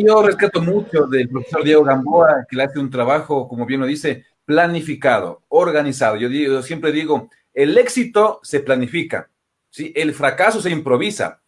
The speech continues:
Entonces, para tener éxito hay que planificar y hay que pasar a la acción. Entonces, realmente vienen objetivos muy importantes. Eh, deseamos un, un campeonato, un panamericano,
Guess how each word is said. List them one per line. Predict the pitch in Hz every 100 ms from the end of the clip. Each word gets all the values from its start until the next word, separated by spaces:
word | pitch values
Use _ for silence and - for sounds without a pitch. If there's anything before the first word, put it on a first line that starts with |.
| _
Entonces, | 131 135 135
para | 143 143
tener | 151 160 156
éxito | 208 220 220 202 -
hay | 190 220
que | 226
planificar | 151 156 139 127 113 101 113 98 - _ _
y | 127
hay | 175
que | 202
pasar | 175 135 175
a | 165
la | 120
acción. | 131 - 147 123
Entonces, | 123 160 180 175 135 - _ -
realmente | 139 180 180
vienen | 165 170
objetivos | 160 151 - 165 147
muy | 165 180
importantes. | 151 139 139 196 208 202 175 170 - _ _ _
Eh, | - 120 117 113 113 120
deseamos | 123 143 175 170 147
un, | 156 160 - -
un | 123
campeonato, | 117 120 127 147 135
un | 127
panamericano, | - 135 123 113 110 170 202 180 143 -